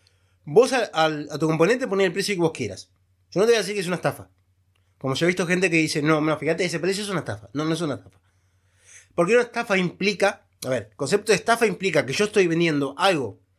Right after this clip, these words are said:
defectuoso o algo con un sobreprecio, sabiendo yo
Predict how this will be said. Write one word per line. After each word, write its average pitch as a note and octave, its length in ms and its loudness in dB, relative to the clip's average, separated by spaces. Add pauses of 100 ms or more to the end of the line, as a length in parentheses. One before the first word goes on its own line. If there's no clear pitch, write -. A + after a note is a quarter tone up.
(1000)
defectuoso A3 760 0 (720)
o D#3 180 4
algo G#3+ 520 0 (500)
con D#3+ 180 0
un G#3 80 2
sobreprecio, A3 760 0 (1120)
sabiendo F3+ 720 0
yo D#3 420 -2